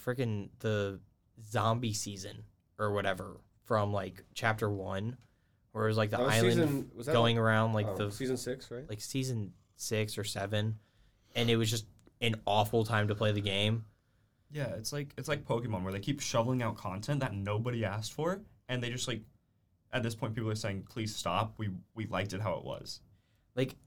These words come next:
Speaker 1: it was like that for me with Warzone. Like, I loved season one Warzone was peak of Warzone.
Speaker 2: I never really liked Warzone. Am I wrong for that?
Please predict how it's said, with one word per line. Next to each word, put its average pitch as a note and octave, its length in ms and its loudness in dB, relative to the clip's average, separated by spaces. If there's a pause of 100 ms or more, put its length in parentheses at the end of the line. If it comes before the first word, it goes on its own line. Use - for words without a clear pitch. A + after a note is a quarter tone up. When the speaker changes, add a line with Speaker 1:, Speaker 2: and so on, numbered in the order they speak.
(800)
Speaker 1:
it D#3 160 12
was D3 160 10
like D#3 140 6
that F3 160 6
for C#3+ 100 4
me B2+ 160 2
with A#2+ 140 0
Warzone. G#2+ 400 2 (1600)
Like, B2+ 240 2 (120)
I A2+ 120 6
loved A#2 460 4
season A#2+ 420 0
one B2 220 2
Warzone A2 440 2
was G#2+ 140 0
peak A2+ 280 -2
of G2 60 -6
Warzone. F#2+ 420 -8 (120)
Speaker 2:
I A#2 140 -2
never C3+ 160 0
really A#2 180 2
liked F#2+ 240 -4
Warzone. F#2 380 -12 (840)
Am F#2+ 40 -10
I G2 60 -6
wrong F#2 220 -8
for A2 120 -18
that? G#2+ 180 -14